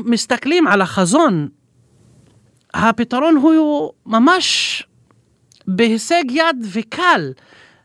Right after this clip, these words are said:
למה? כי יש לנו חזון, או כ-, יש לנו יעד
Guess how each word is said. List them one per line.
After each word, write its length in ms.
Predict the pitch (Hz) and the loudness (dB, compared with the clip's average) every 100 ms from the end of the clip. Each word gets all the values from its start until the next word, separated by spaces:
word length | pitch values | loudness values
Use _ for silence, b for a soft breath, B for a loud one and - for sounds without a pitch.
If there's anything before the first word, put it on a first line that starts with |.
| - | -6
למה? 460 | 170 214 170 180 - _ _ _ | 0 2 2 -2 -8 _ _ _
כי 100 | - | 0
יש 300 | 240 294 - | 2 2 0
לנו 540 | 311 320 294 269 262 262 _ _ | -4 0 2 2 0 -4 _ _
חזון, 580 | - - 180 254 240 156 | -8 -4 0 2 0 0
או 160 | 135 160 | -4 -6
כ-, 160 | - 247 | -6 -6
יש 260 | 226 311 359 | -6 -4 -4
לנו 200 | 349 269 | -2 2
יעד 440 | 302 339 285 190 | 0 0 -4 -6